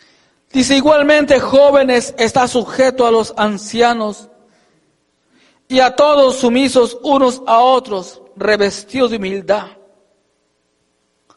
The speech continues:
Porque Dios resiste a los soberbios y da gracia a los humildes." Todos tenemos que estar sujetos al pastor,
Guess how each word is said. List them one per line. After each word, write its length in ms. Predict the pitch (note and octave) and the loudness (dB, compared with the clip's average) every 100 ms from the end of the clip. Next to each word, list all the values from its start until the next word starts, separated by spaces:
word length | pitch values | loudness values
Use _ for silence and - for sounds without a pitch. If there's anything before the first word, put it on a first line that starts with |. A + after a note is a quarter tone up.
| _ | _
Porque 280 | - G3+ A3+ | -8 -2 0
Dios 160 | B3+ C#4+ | 2 2
resiste 480 | C4+ B3 C#4+ C#4 | 0 -2 -4 0
a 40 | C4 | 0
los 140 | B3 | 0
soberbios 720 | A#3+ A3 A#3+ C4+ B3 B3 A#3 - - - - _ | 0 2 2 2 2 0 -2 -10 -20 -20 -20 _
y 80 | A#3 | -2
da 200 | B3 B3+ | 0 0
gracia 580 | A#3 C#4 C4+ - A#3 A#3+ | 2 2 2 0 -2 -2
a 140 | A3+ A3+ | 0 2
los 240 | A#3 A3+ C4 | 0 -2 -10
humildes." 760 | A3 A#3+ B3+ A3+ F3+ C#3 - _ _ _ _ _ _ _ _ _ _ _ _ _ _ _ _ _ _ _ _ _ _ _ _ _ | -8 -4 -6 -8 -14 -18 -20 _ _ _ _ _ _ _ _ _ _ _ _ _ _ _ _ _ _ _ _ _ _ _ _ _
Todos 460 | - C#4 D4+ C#4 C4+ | 0 2 2 0 0
tenemos 420 | B3 C4+ C4+ B3+ | -2 0 -2 -2
que 80 | B3+ | -4
estar 360 | - B3+ C4 B3+ | -2 0 0 0
sujetos 840 | B3 G#3+ - C4 C4 C4+ G3 - _ _ _ _ _ _ _ _ _ _ _ _ _ _ _ _ | -6 -8 -4 -2 -2 -6 -20 -20 _ _ _ _ _ _ _ _ _ _ _ _ _ _ _ _
al 140 | D3+ E3+ | -10 -6
pastor, 560 | F3+ E3 - G#3+ A3 | -6 -6 -6 -6 -6